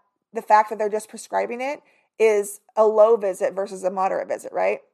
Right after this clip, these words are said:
A prescription that they are prescribing, giving you a script for, just because you can get it over the counter doesn't mean that what they're giving you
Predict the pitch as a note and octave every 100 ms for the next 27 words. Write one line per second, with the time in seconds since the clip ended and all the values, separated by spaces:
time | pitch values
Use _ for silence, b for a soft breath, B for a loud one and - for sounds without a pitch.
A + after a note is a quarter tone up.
0 | _ _ A#3 C#4 C#4+ D4 - C4+ C#4 -
1 | G3 F#3 A3 A#3 A#3+ A3+ - - G#3+ G#3
2 | F#3 F#3+ A#3 C#4 C#4+ - - B3+ - -
3 | - - - _ _ A#3+ - C#4 C#4+ A#3+
4 | - - G#3 A3+ B3 C4+ C4 C4 B3+ C4
5 | B3+ C4+ C#4+ b b b b A#3 B3 C4+
6 | C4+ B3+ - G#3+ A3 A3+ G#3+ B3 A3 G3+